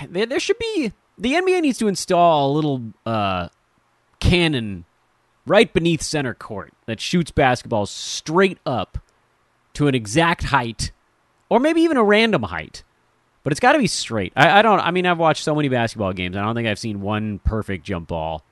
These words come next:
That's a really weird human error thing that it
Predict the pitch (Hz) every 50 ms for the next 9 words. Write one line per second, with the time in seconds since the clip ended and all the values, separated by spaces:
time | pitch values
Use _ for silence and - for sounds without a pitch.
0 | _ _ _ _ _ _ _ _ _ _ _ - - 143 - 165 139 117 113 131
1 | 143 151 147 143 131 113 117 123 120 120 117 113 107 104 92 - _ _ _ _
2 | _ _ - - 156 151 143 135 123 117 - 107 110 110 107 104 101 98 - -
3 | 113 98 95 95 92 90 92 92